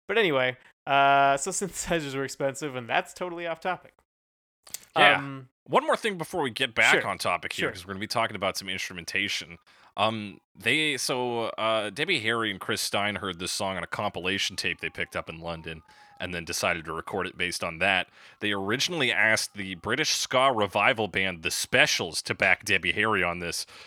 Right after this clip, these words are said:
Speaker 2: but The Specials declined to do so.
Speaker 1: Did you say ska revival?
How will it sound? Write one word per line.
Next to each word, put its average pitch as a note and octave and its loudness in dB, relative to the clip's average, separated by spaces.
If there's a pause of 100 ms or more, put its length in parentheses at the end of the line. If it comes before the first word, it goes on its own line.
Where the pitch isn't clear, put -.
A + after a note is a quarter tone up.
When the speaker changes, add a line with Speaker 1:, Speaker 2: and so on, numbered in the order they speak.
(120)
Speaker 2:
but G#2 -4
The - -8
Specials G2+ 0
declined F#2 -4
to F2 -10
do G2+ -8
so. - -14 (1160)
Speaker 1:
Did D3+ -8
you G3 4
say F#3+ -4
ska D3+ 2
revival? F3+ -4